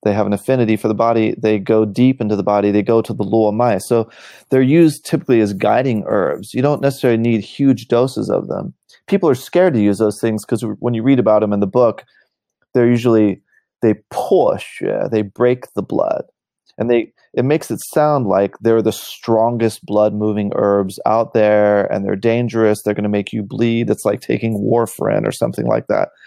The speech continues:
It's absolutely not the case. They're not actually stronger than other herbs. They just go deeper and work on that old, stubborn blood stagnation.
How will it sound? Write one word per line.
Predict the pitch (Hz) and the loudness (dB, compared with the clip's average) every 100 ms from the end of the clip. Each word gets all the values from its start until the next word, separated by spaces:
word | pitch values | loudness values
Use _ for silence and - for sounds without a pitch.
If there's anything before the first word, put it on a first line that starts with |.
| - | -8
It's | - 131 | -4 0
absolutely | 127 - 120 110 | -2 0 0 2
not | 107 101 | 0 -2
the | |
case. | - 110 - - _ _ _ _ _ _ _ _ _ | -4 -4 -4 -12 _ _ _ _ _ _ _ _ _
They're | 143 | 0
not | 156 165 - | 2 2 0
actually | 120 - 113 107 | 0 0 -2 -2
stronger | 98 - - - - 120 139 120 101 95 90 - _ _ - | -2 -12 -18 -2 2 2 0 -2 -2 -4 -6 -12 _ _ -2
than | 107 101 | 0 0
other | 110 104 101 | 0 2 2
herbs. | - 101 92 87 - _ _ _ _ - | 2 0 0 -4 -10 _ _ _ _ 0
They | 120 123 | 2 2
just | 117 120 - - _ _ _ _ - | 2 0 -2 -14 _ _ _ _ -2
go | 127 123 120 | 2 4 2
deeper | 95 113 139 160 101 95 98 113 - _ _ - | -2 -2 -2 -2 -4 -2 -2 -4 -12 _ _ -4
and | 113 107 101 - - - | -2 -2 -6 -10 -14 -8
work | 113 117 131 135 - - | -2 2 2 0 -4 -2
on | 117 113 | 0 2
that | 107 101 - _ _ | 0 0 -4 _ _
old, | 123 127 131 131 131 | 0 2 2 2 0
stubborn | - - - 127 131 113 101 | -6 -8 -2 0 0 -2 -2
blood | 113 143 | -2 -2
stagnation. | - - - - - - - | -4 -6 -6 -6 -10 -12 -14